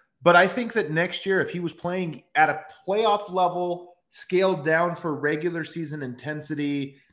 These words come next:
minutes, all of those things, I still think that's probably twenty-four points a game. Wouldn't you say, Matt, if you, like, adjusted those things for minutes and intensity, twenty-four, twenty-five is about what you would say the caliber of player he was in the playoffs. That's what a regular season version would be.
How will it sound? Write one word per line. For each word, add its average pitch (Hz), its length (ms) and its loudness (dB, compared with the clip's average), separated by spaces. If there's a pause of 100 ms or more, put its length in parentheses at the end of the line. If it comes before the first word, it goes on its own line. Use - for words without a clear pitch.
minutes, 143 640 -2
all 139 200 4
of 135 80 -4
those 127 200 -4
things, 151 420 -8 (280)
I 180 60 4
still 208 220 0
think 233 200 -6
that's 208 140 -8
probably 185 340 -2
twenty-four 185 1000 -4
points 170 280 -8
a 165 40 -4
game. 165 360 -6 (300)
Wouldn't 196 260 4
you 214 80 -2
say, 170 260 -2
Matt, 208 320 -4
if 147 140 -6
you, 170 80 2
like, 170 140 2
adjusted 156 520 -2
those 160 200 -4
things 160 240 -8
for 151 100 -8
minutes 147 360 -6
and 139 100 -8
intensity, 143 560 -6 (500)
twenty-four, 165 460 0
twenty-five 160 680 0
is 127 100 -6
about 139 320 4
what 123 180 -4
you 143 80 -2
would 139 160 -4
say 139 500 0
the 120 100 -4
caliber 139 600 2
of 120 120 -2
player 117 240 -2
he 113 120 -6
was 113 220 -6
in 113 60 -12
the 107 60 -14
playoffs. 117 400 -4
That's 113 180 -10
what 113 120 -6
a 110 40 -8
regular 110 360 -6
season 101 340 -16
version 101 280 -10
would 92 140 -20
be. 123 180 -12